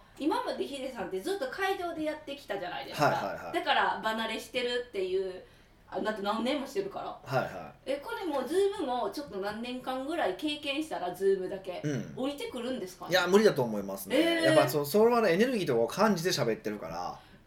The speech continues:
Speaker 1: もうなんかいきなりスピリチュアル
Speaker 2: いやいや、
Speaker 1: な
Speaker 2: じゃあ、やっぱ、まあ、そう、エネルギーって言い方するから分かんなかったか。
Speaker 1: <laughs>
Speaker 2: その、雰囲気とか、顔色とか、
Speaker 1: は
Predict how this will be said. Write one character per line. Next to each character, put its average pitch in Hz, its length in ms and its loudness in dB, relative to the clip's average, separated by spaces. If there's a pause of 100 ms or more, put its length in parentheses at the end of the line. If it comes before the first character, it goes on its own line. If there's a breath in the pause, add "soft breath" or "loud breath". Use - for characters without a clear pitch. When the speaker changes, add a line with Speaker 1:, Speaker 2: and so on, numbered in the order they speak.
Speaker 1:
も 285 100 2
う 392 40 2
な - 200 2
ん - 40 -4
か 587 80 2
い 302 100 0
き 403 140 -4
な 392 80 0
り 427 100 0
ス 262 160 -8
ピ 254 120 -8
リ - 100 -2
チ - 220 -2
ュ - 40 2
ア - 20 2
ル - 40 4
Speaker 2:
い - 20 10
や 220 80 12
い 214 160 12
や、 214 60 8
Speaker 1:
な 208 60 2 (200)
Speaker 2:
じ 170 140 0
ゃ - 20 0
あ、 214 100 -2
や 165 260 6
っ - 20 4
ぱ、 143 60 0
ま 139 80 4
あ、 135 40 4
そ 143 100 4
う、 143 40 8
エ 160 60 6
ネ 240 80 4
ル 226 80 2
ギ 156 60 2
ー - 40 2
っ - 20 -2
て 139 80 2
言 156 80 4
い 147 40 4
方 - 20 2
す 143 100 -4
る 165 60 -2
か 156 80 2
ら 117 260 4
分 117 80 -4
か 123 140 -2
ん - 20 0
な 104 60 -2
か 95 100 -6
っ - 40 -8
た 87 60 -8
か。 - 100 -14
Speaker 1:
<laughs> - 40 -20
Speaker 2:
そ 135 120 -2
の、 131 120 2 (320 loud breath)
雰 175 180 4
囲 180 120 0
気 - 100 -8
と 113 120 0
か、 196 280 8
顔 143 300 6
色 135 140 6
と 104 100 -2
か、 180 140 0
Speaker 1:
は 143 320 6